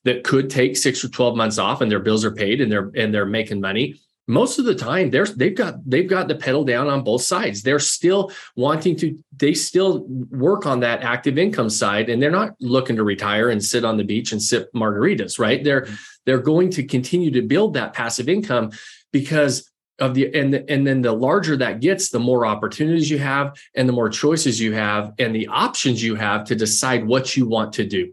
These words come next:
Speaker 1: right? You end up
Speaker 2: Mm-hmm.
Speaker 1: now, now I don't have to go to work.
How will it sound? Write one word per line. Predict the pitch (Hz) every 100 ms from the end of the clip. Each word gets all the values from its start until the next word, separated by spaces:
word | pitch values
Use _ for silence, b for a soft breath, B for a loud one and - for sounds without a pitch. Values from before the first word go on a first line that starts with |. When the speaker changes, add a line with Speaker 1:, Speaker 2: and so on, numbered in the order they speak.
| _
Speaker 1:
right? | 110 104 110
You | 135 123 135
end | 139
up | 131 98
Speaker 2:
Mm-hmm. | 131
Speaker 1:
now, | 123 143 156 143 B B B
now | 123 147 170 -
I | 135
don't | 135 131
have | - - 143 143
to | 123
go | 113
to | 104
work. | 95 98 101